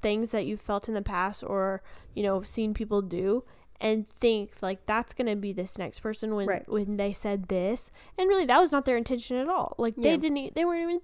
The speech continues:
Speaker 1: thinking that way.
Speaker 2: Yeah.
Speaker 1: And you've just kind of put them in this box of this person who hurt me.
Speaker 2: Mm-hmm.
Speaker 1: That's another, you know, way you know, okay, I might need to, like, get some help and
Speaker 2: Yeah.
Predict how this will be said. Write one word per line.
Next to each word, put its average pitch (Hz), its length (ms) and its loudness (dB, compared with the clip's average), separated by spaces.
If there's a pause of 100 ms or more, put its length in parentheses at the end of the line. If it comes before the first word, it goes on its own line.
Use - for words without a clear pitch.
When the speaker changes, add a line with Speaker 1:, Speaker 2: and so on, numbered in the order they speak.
(140)
Speaker 1:
thinking 453 380 4
that 117 220 -2
way. 120 280 -2 (160)
Speaker 2:
Yeah. 202 200 0
Speaker 1:
And 247 180 4
you've 262 180 2
just 269 240 -2
kind 269 180 0
of 233 100 2
put 262 160 2
them 247 80 0
in 240 80 0
this 214 120 -4
box 220 360 2
of 202 160 -2
this 196 160 -2
person 202 400 -4
who 185 140 -6
hurt 202 260 -4
me. 262 260 -2 (100)
Speaker 2:
Mm-hmm. 202 280 -2 (240)
Speaker 1:
That's 240 440 4
another, 247 540 8 (240)
you 233 140 2
know, 202 220 4
way 208 200 8
you 208 160 2
know, 196 480 2
okay, 196 300 -4
I 175 120 -2
might 180 280 -6
need 185 200 -6
to, - 120 -8
like, 185 200 -8
get 185 180 -10
some 196 120 -12
help 180 300 -10
and 190 340 -10
Speaker 2:
Yeah. 190 220 2